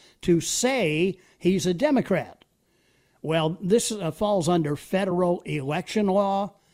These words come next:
and it does not require you to disclose the party that you're running for, only to disclose who is paying for the ad. Okay?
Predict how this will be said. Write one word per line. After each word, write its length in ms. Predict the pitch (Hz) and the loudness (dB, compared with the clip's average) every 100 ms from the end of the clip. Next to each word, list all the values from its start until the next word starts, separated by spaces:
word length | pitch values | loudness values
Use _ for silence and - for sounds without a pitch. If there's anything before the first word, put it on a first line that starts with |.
| _ _ | _ _
and 220 | 151 156 | -4 -2
it 140 | 151 143 | -2 0
does 220 | 160 147 | -2 -2
not 260 | 220 254 185 | -4 -6 -6
require 640 | 160 - 208 226 226 180 | -6 -4 -4 -2 0 2
you 260 | 143 135 127 | 0 -2 -4
to 140 | 160 | -6
disclose 580 | 143 135 175 175 156 - | -6 -8 -4 -2 -2 -4
the 180 | 139 131 _ | -10 -12 _
party 600 | - 262 202 147 120 _ _ _ _ - | -6 -2 -2 -4 -10 _ _ _ _ -8
that 200 | 156 151 | -6 -2
you're 120 | 165 | -2
running 260 | 147 180 165 | 0 2 2
for, 260 | 151 147 - | 0 -4 -2
only 420 | 190 220 214 208 | -2 0 0 -2
to 160 | 202 185 | 0 -2
disclose 600 | 165 - 180 165 151 - _ _ - | -2 -6 -2 0 0 -4 _ _ 0
who 200 | 190 170 | 4 4
is 140 | 139 | 2
paying 680 | - - 202 185 127 117 117 _ _ | -8 -4 0 0 0 -6 -14 _ _
for 280 | _ - 156 | _ -2 -2
the 200 | 131 131 - | -4 -10 -8
ad. 360 | 156 143 113 - _ _ _ _ _ | -8 -6 -10 -18 _ _ _ _ _
Okay? 480 | - - 156 139 175 | -18 -14 -12 -10 -12